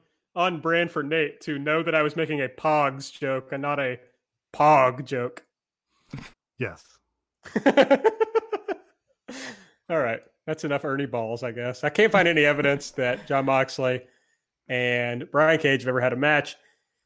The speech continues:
Speaker 1: Fine, here are the other matches, and we'll preview 'em in depth. How about that? We'll, we'll compromise here.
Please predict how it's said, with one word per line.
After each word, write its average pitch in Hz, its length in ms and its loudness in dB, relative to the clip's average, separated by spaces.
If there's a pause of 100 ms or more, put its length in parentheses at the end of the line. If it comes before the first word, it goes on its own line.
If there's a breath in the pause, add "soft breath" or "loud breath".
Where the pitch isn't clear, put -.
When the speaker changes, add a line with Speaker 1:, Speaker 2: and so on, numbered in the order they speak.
(200)
Speaker 1:
Fine, 175 300 6
here 180 120 8
are - 40 6
the 202 80 6
other 196 160 4
matches, 175 360 4
and 151 80 0
we'll 151 100 4
preview 160 360 0
'em 143 80 0
in 135 160 -4
depth. 123 240 -4
How 190 60 2
about 220 200 4
that? 135 220 0
We'll, 190 200 -4
we'll 226 120 0
compromise 175 640 0
here. 101 280 -12